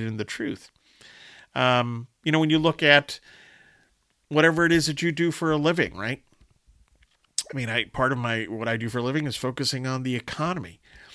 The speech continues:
I have to look at what the truth is there, right? What's actually going on? What's actually, what's happening? And what are the underlying,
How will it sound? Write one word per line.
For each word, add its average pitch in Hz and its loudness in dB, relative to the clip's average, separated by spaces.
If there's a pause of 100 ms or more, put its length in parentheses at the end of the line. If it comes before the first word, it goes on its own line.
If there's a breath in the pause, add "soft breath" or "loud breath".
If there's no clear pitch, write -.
(480 loud breath)
I 123 -4
have 123 -6
to 139 -6
look 135 -2
at 135 -2
what 143 -2
the 139 -6
truth - 0
is 90 -6
there, 64 -12
right? 110 -6
What's 123 -6
actually 113 -4
going 92 -8
on? 92 -14
What's 92 -10 (100)
actually, 92 -10
what's 110 -8
happening? 110 -4 (280 loud breath)
And 131 -4
what 202 -6
are 165 -2
the 135 -2 (480 loud breath)
underlying, 135 -2